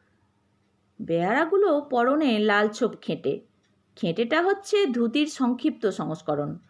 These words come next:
আরও অনেক শ্রমজীবীর মতো পালকি বেহারাদেরও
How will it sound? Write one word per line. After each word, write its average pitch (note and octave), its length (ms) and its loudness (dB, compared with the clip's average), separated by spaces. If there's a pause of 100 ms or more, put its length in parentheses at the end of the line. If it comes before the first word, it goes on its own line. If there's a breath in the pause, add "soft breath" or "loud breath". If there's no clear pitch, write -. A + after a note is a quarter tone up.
(460 soft breath)
আরও F3 400 2
অনেক D4+ 360 0
শ্রমজীবীর C#4+ 640 2
মতো C4+ 400 2
পালকি G#3+ 480 2
বেহারাদেরও C4 800 2